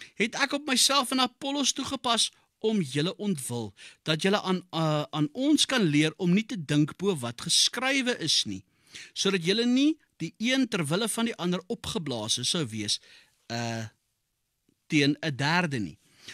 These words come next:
So wat wil hy hier so eintlik sê? Hy wil is eintlik sê, ek het nou hierdie dinge wat ek nou alles genoem het, is ek en Apollos eintlik die voorbeelde van.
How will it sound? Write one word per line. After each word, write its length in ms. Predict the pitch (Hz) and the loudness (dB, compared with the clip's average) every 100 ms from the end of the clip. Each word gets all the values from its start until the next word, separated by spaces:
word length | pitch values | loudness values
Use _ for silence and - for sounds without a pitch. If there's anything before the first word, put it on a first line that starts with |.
| - | -6
So 180 | - 208 | 0 2
wat 180 | 208 269 | 2 2
wil 120 | 277 | 2
hy 80 | 233 | 2
hier 80 | 185 | 0
so 100 | 196 | -2
eintlik 220 | 196 185 - | -2 0 2
sê? 220 | 123 76 - _ _ _ _ 143 | 2 -4 -14 _ _ _ _ 0
Hy 100 | 180 | 2
wil 120 | 240 | 2
is 100 | 233 | 2
eintlik 200 | 240 247 | 0 -2
sê, 180 | - 208 - 233 | -2 -2 -4 -4
ek 200 | 254 269 | -4 -4
het 100 | 262 | -4
nou 80 | 208 | -2
hierdie 220 | 208 262 | -2 -4
dinge 180 | 240 214 | -4 -4
wat 140 | 208 | -6
ek 80 | 185 | -6
nou 80 | 180 | -4
alles 160 | 208 190 | -2 0
genoem 340 | 160 170 117 | 0 0 -4
het, 60 | - _ _ - - - _ 185 | -8 _ _ -20 -20 -20 _ -2
is 140 | 185 - | 0 2
ek 200 | 254 269 | 0 0
en 100 | 240 | -4
Apollos 380 | 190 226 226 - | -2 -4 -2 -4
eintlik 240 | 208 202 165 | -4 -2 -2
die 100 | - | -2
voorbeelde 540 | 185 165 143 123 107 - | 0 2 2 0 -2 -8
van. 160 | - | -10